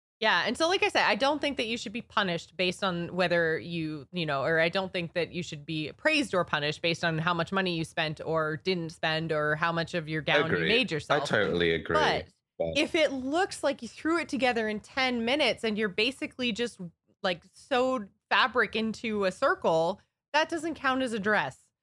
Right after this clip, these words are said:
Speaker 1: So I,
Speaker 2: No.
Speaker 1: like, I feel like the drag didn't look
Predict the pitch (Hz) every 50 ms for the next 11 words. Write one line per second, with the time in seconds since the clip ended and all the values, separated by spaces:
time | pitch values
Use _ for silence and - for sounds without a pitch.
0 | _ _ _ _ _ - 233 226 226 220 220 214 214 214 - - - 202 190 190
1 | 202 196 - - - - 208 - 190 208 208 - 254 254 240 247 240 - 226 202
2 | - 202 196 190 190 190 190 180 175 - 135 180 180 175 - _ - - 180 196
3 | 175 - - 151 151 151 143